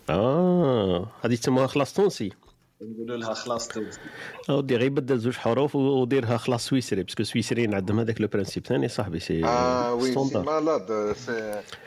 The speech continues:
Speaker 3: اسمع، اسمع، كي تحكي على تونس، آه، اي ولات في الجزائر لا ميم شوز، ما كان لا تلعب هاك جاي من الاوروب ولا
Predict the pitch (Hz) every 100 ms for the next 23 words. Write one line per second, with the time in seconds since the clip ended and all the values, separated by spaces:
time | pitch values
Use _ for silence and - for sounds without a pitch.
0 | 214 247 269 269 277 240 170 160 185 -
1 | 202 180 170 185 175 151 - 123 110 104
2 | 98 - - 156 156 165 - 131 143 151
3 | 202 196 196 233 - 208 143 135 202 233
4 | 233 196 214 214 196 180 208 196 196 196
5 | 180 - 143 131